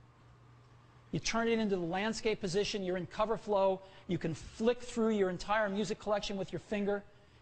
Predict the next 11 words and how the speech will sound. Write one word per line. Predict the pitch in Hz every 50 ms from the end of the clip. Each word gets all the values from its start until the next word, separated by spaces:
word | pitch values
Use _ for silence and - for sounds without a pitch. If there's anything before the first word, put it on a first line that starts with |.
| - -
and | - 143 151
look | 180 208 202
at | 214 196 190 196
it | 180 -
by | 190 170 156 151 143 - - -
album | 175 180 180 175 180 175 165
cover | - - 165 151 143 131 127
art. | 117 110 107 - - - - - - - - - - - - - - - - - - - -
It's, | 180 170 - - - - - - - - -
it's | - - -
just | - - 208 160 -